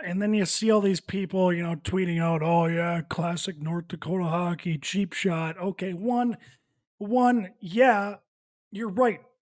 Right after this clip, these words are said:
Mm, typically, historically, the North Dakota hockey team does fucking dummy the other team. Yes, we throw hits.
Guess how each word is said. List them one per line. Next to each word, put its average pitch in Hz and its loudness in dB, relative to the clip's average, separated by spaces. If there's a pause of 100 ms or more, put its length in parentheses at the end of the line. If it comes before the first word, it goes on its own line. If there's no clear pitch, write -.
(240)
Mm, 180 -8
typically, 220 -2
historically, 214 0
the 196 -4
North 190 2
Dakota 196 -4
hockey 190 -4
team 190 -6
does 185 -4
fucking 180 -8
dummy 185 -4
the 160 -6
other 156 -4
team. 147 -14
Yes, 151 -8
we 165 -12
throw 185 -8
hits. 160 -8